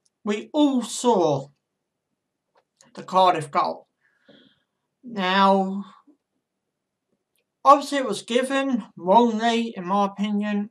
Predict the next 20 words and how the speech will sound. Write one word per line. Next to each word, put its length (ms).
I 80
think 240
he 120
was 320
offside, 460
he 140
was 280
interfering 520
with 240
play. 380
Um, 520
obviously 360
no 240
V 220
A 180
R 320
in 60
the 120
Championship. 960
But 340